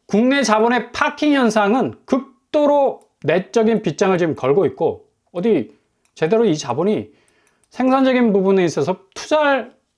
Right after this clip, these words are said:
투자처를 찾지 못한다는 얘기예요. 젊은 층 중심으로 부동산 기피 현상으로, 부동산 기피 현상 뭐 가질 수밖에 없죠. 뭐 십억, 이십억, 삼십억 하니까 집이. 자본의 흐름은 빛의 속도로 움직이는 미국 주식시장과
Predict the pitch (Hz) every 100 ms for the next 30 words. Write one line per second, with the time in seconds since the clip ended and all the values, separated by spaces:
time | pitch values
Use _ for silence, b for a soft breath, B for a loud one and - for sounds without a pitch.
0 | _ - - 311 302 277 - - 330 -
1 | 214 214 226 131 98 - 170 254 240 254
2 | 233 220 220 220 208 185 214 220 202 -
3 | b b b b - 208 226 214 202 202
4 | 190 - 202 247 247 - 190 220 208 202
5 | 190 - - 180 180 175 113 - 185 208
6 | 208 208 180 - 190 113 - _ _ _
7 | - 135 113 - - - 214 180 - 135
8 | 185 175 214 202 208 170 135 113 131 113
9 | 101 b b b b 147 175 240 247 240
10 | 240 226 196 202 226 214 226 208 190 190
11 | 196 127 175 190 170 156 190 - 175 160
12 | 156